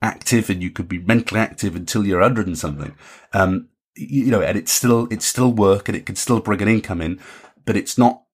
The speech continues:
location dependent. It's something you can take with you. And one of my aspirations certainly is, is, you know, as we, as the kids start to leave and, and we get our, our independence back, I, I really want to be location independent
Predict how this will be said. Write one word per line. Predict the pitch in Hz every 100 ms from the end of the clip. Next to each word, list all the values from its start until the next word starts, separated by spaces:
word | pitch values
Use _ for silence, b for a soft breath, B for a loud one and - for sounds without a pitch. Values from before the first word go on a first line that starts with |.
| -
location | 113 110 120 107 - 87
dependent. | 87 - 107 113
It's | 101 -
something | 95 92
you | 85
can | 82
take | - 87 90
with | 101 110
you. | 110
And | 95
one | 101
of |
my | 92 107
aspirations | 101 - 98 87 - 87
certainly | - 117 - 87
is, | 82
is, | 87 80 B B B
you | -
know, | 101
as | 92
we, | 101
as | 98 -
the | -
kids | - 123
start | - 104 95 -
to | 95
leave | 95 98 98 92
and, | 82
and | 90 90 95
we |
get | 95 98
our, | 95 95 92 -
our | 101 110
independence | 90 82 - 87 80 73
back, | - 85 -
I, | 98 -
I | 92
really | 95 95
want | 90 -
to | -
be | 85
location | 90 92 - - 98 - 95 B B B
independent | - 90 - 127 120 80 71